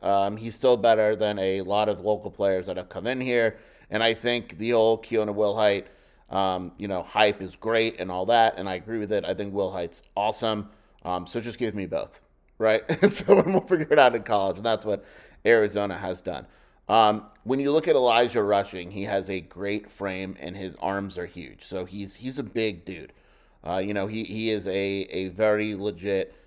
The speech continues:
six-foot-five, six-foot-six, two hundred and fifty pounds. Um, so when you look at a guy like that, the first thing that sticks out is that the physical frame is, he's got the ability to put on some weight if necessary, uh, but he moves really well,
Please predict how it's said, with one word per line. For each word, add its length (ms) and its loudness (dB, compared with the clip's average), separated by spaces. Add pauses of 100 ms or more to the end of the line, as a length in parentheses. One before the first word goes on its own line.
(180)
six-foot-five, 920 -2
six-foot-six, 880 -10
two 160 -6
hundred 420 -8
and 180 -10
fifty 340 -12
pounds. 420 -18 (440)
Um, 440 -6
so 520 6
when 160 -6
you 100 -2
look 180 0
at 100 4
a 80 2
guy 220 4
like 260 -2
that, 280 6
the 80 -8
first 260 -6
thing 140 -8
that 140 -10
sticks 280 -6
out 200 0
is 140 -6
that 180 -4
the 100 -12
physical 480 -8
frame 520 -8 (480)
is, 520 0
he's 220 -12
got 160 0
the 60 -6
ability 400 2
to 60 -8
put 160 -6
on 120 -4
some 160 -10
weight 220 -2
if 140 -8
necessary, 800 -4 (360)
uh, 140 -6
but 180 -8
he 120 -6
moves 400 -4 (180)
really 440 -2
well, 520 -2